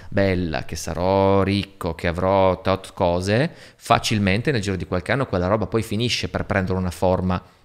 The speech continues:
nella mia vita. Perché funziona così. Il punto è, che cosa metti nella tua visione?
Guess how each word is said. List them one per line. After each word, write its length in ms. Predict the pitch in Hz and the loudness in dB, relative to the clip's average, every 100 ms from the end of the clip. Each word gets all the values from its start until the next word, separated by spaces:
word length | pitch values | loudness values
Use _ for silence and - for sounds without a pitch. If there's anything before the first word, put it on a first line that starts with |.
| _ | _
nella 220 | 92 87 | -2 0
mia 140 | 87 87 | 2 0
vita. 320 | 87 - 95 _ _ _ _ _ - - _ - - - - _ | -2 -6 -12 _ _ _ _ _ -20 -20 _ -20 -20 -20 -20 _
Perché 300 | - 113 - | 2 2 2
funziona 440 | 139 120 - 135 127 | -2 -2 0 -2 -2
così. 360 | 92 87 80 _ _ _ _ _ _ _ _ _ _ _ _ - - - | -4 -6 -10 _ _ _ _ _ _ _ _ _ _ _ _ -20 -8 -6
Il 100 | 104 | 0
punto 320 | 160 156 107 | 0 2 2
è, 120 | 85 - - _ - - - | 0 -2 -16 _ -20 -18 -2
che 140 | - | 0
cosa 280 | 110 180 160 | 2 0 2
metti 260 | 107 90 90 | 2 2 2
nella 160 | 87 | 2
tua 160 | 85 90 | 2 0
visione? 420 | 87 85 120 156 | 0 0 0 0